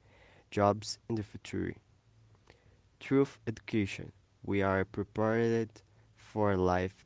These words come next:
and define ourselves as life. Education can improve us a person as a whole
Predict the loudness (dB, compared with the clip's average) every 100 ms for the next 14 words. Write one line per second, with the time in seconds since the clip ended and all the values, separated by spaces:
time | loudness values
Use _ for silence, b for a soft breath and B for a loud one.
0 | -8 -6 -4 -6 -6 -10 -6 -2 -2 -2
1 | -8 _ _ -6 -6 -10 -4 0 0 -2
2 | -14 -8 -8 -2 -2 -2 -10 -20 _ _
3 | -20 _ _ _ b b b b b -6
4 | -6 -4 -2 0 -2 -6 -6 -8 -6 -4
5 | -6 -6 -2 0 0 -4 -6 -2 -2 -4
6 | -8 -10 -12 -8 -4 -4 -4 -10 -12 -14
7 | _ _ -10 -8 -6 -10 -2 0 2